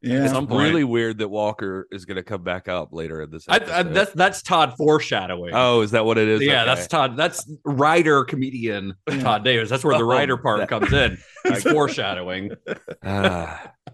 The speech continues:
Speaker 2: Uh, despite the success of The Evil Dead, that film star Bruce Campbell didn't have Hollywood trying to knock down his door, as you think he,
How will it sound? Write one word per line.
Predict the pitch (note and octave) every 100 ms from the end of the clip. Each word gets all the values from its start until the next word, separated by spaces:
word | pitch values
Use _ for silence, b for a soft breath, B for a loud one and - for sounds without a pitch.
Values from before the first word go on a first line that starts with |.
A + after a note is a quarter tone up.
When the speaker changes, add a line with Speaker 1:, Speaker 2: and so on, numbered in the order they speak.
| _ B B B B B -
Speaker 2:
Uh, | C#3
despite | C#3 - F#3+ G3+
the | G3
success | F3+ - F3 F3 E3+
of | C#3+
The | C#3
Evil | C#3 C3
Dead, | A2+ B2+ B2+
that | C3+ B2
film | D3 C#3
star | B2+ C#3 C3 B2
Bruce | A#2+ C3 B2
Campbell | - C#3+ B2+ A2+ G#2+
didn't | G#2 A#2+ - A#2+
have | B2 A#2+ A2+ G#2+
Hollywood | - B2+ B2 A#2
trying | - B2+
to | A2
knock | A#2 A#2
down | A#2+ A2
his | A2+ G2
door, | A2+ C#3+ G#2+ G#2+ A#2
as | D#3+ F3
you | G#3
think | - A2+
he, | G#2+